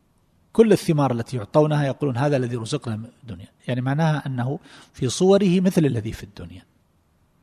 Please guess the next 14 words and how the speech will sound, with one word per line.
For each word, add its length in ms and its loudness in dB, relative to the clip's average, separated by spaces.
فالقول 480 4
الآخر 440 4
أنه 240 0
يشبه 340 -2
بعضه 460 4
بعضاً 320 2
في 100 -10
الجنة، 420 -4
هذا 300 -2
أبلغ 280 0
في 120 -14
النعيم 400 -12
من 100 4
جهتين. 600 0